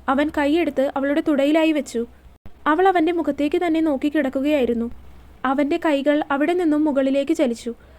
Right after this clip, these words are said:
അവൻ്റെ കൈയുടെ ചലനത്തിനനുസരിച്ച് അവളുടെ നെറ്റിയിൽ വിയർപ്പ് കണങ്ങൾ പൊടിഞ്ഞു. "ഇവിടെ എൻ്റെ ദുർഗയ്ക്കൊരു മറുകില്ലേ?"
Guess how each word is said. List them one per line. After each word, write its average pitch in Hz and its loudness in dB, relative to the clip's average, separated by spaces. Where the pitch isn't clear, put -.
അവൻ്റെ 330 2
കൈയുടെ 339 2
ചലനത്തിനനുസരിച്ച് 311 0
അവളുടെ 277 0
നെറ്റിയിൽ 294 0
വിയർപ്പ് 269 -2
കണങ്ങൾ 302 0
പൊടിഞ്ഞു. 240 0
"ഇവിടെ 381 4
എൻ്റെ 339 0
ദുർഗയ്ക്കൊരു 294 0
മറുകില്ലേ?" 247 -2